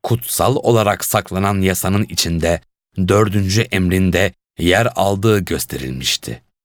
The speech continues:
Allah'ın kurduğunu hiçbir insan yıkamazdı. Mesih'in aracılığına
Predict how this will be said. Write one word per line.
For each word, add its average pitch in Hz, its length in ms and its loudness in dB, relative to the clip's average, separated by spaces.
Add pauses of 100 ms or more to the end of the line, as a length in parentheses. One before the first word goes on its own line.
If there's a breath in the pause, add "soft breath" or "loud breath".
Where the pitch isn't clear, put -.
(180)
Allah'ın 104 500 4
kurduğunu 110 600 2
hiçbir 98 520 0
insan 95 640 0
yıkamazdı. 76 760 -4 (600)
Mesih'in 113 600 2
aracılığına 98 840 2